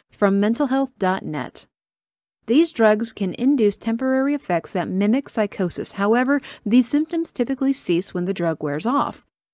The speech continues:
For most people, psychotic symptoms will not be present after first use. It's only after repeated use that psychotic symptoms become more prevalent and long-lasting. She starts out getting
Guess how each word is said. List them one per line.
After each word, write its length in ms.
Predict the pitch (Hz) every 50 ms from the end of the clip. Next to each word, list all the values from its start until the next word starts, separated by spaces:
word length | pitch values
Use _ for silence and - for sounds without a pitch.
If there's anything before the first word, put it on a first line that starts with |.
| _ _
For 120 | - - 208
most 380 | 208 214 240 277 - - -
people, 360 | - 294 247 233 247 240 247 - - - - - _
psychotic 520 | - - 214 208 - - 233 233 285 285
symptoms 460 | - - 196 170 170 - 170 165 160 -
will 120 | 180 185
not 220 | 190 190 202 233
be 140 | - 277 277
present 400 | - - 185 170 160 165 170 - -
after 380 | 151 151 160 - - 180 180
first 380 | - - 175 165 160 - - -
use. 360 | 196 233 233 - - - - -
It's 180 | - 180 -
only 400 | - - 226 247 254 285 311 330
after 340 | - - 208 208 - - 202
repeated 600 | 180 185 180 - - - 247 247 320 311 - -
use 260 | 170 160 151 147 -
that 220 | - - 165 - -
psychotic 560 | - 180 175 - - - 214 226 269 277 -
symptoms 520 | - - 208 208 - 220 208 202 214 - - - - - _ -
become 320 | 185 185 - 202 190 185
more 260 | 180 180 180 202 240 247
prevalent 540 | - - 202 185 170 170 175 175 190 - _ _ -
and 300 | 175 165 165 165 175 - _ -
long-lasting. 920 | 190 180 170 165 165 170 190 226 226 202 - - - 101 - - - - _ _ _ _ _ _ _ _ _ _ _ _ _ _ _ - - -
She 200 | - - - 302
starts 420 | 262 - - 302 302 339 330 - 233
out 240 | 202 190 170 -
getting 320 | - 196 190 196 190 190